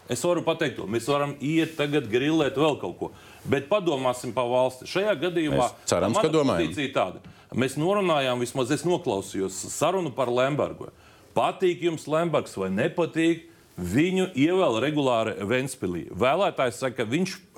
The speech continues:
Speaker 1: patīk viņiem, punkts, ja, un ko jūs pārmetat?
Speaker 2: Nav jau runa par Ventspils ievēlēšanu.
Speaker 1: Pagaid, es runāju pa faktiem. Nā-, nākamais. Tas, ka viņš ir sankcijās, vot tā ir problēma.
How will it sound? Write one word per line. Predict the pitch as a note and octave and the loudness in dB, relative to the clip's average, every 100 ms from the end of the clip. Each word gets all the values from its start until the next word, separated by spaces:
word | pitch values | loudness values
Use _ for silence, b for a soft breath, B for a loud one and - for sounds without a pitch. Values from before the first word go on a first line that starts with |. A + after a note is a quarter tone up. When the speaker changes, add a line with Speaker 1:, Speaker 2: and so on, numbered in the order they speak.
| - - | -14 -2
Speaker 1:
patīk | A#3 F#3+ D3+ - | 0 2 -2 -2
viņiem, | A#2 G2+ F2+ | -6 -6 -6
punkts, | - G#3 C#3 - | -2 0 0 -4
ja, | G#2+ | -6
un | F#2 | 0
ko | F3 | 2
jūs | G3 D#3 | 2 0
pārmetat? | - D#3+ D3+ B2+ | 0 0 2 4
Speaker 2:
Nav | A#2+ | 4
jau | B2+ | 6
runa | D3+ B2 | 4 4
par | C3 | 2
Ventspils | D3 D#3 D3+ D3 | 2 2 2 4
ievēlēšanu. | G3 G#2 D#2+ D3+ | 4 4 2 0
Speaker 1:
Pagaid, | A#2+ F#2 - _ | -2 -8 -16 _
es | - A2 | -8 -4
runāju | C#3 C#3 D#3+ F3 | 0 2 2 2
pa | G3+ | 0
faktiem. | - A#2 - - F#2+ - b _ | 0 0 0 -6 -6 -10 b _
Nā-, | A#2+ F3+ - | 0 0 0
nākamais. | C3+ E3 F3 C3+ F#2 G2 - b b | 0 0 0 -4 -8 -10 -14 b b
Tas, | C3+ D#3+ | 0 0
ka | - F3 | 0 -2
viņš | E3+ | 0
ir | D#3 | -2
sankcijās, | - F3+ A3+ - F#2+ - | 2 0 0 -6 -6 -4
vot | G2 - | -6 -2
tā | G2 A2 D3 | 0 2 2
ir | F3 | 0
problēma. | - B2 A#2 F#2 E2 | 0 0 0 -2 -8